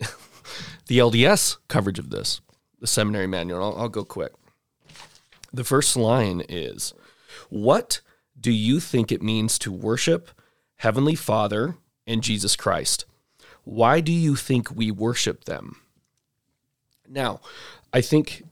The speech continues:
uh, some of the listeners will be clued in already to kind of an issue, right?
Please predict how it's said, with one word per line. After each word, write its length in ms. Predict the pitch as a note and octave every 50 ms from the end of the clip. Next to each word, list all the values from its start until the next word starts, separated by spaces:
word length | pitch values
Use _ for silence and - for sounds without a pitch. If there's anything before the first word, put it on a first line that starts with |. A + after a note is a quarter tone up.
| _ _
uh, 200 | A#2+ B2+ A2+ A#2
some 400 | - - - - B2+ B2 D3+ D3+
of 160 | C#3+ B2 -
the 120 | - A#2+ A2+
listeners 640 | G#2+ A#2 A2+ A2 - - A2 G#2 G2+ G#2 - -
will 140 | A2+ A#2+ A2
be 140 | F2+ G#2 F#2
clued 340 | - - - - B2 B2+ B2
in 160 | B2 A2+ G2+
already 380 | F2+ A#2 B2 A#2 A#2+ A2+ G#2+ G#2+
to 240 | - - - -
kind 400 | - - - - - B2+ B2 C3+
of 80 | D3 B2+
an 100 | A2+ G#2+
issue, 340 | A2 A2 - - G#2+ C#2 G1+ -
right? 320 | E2+ D#2+ D#2+ F#2 G2+ -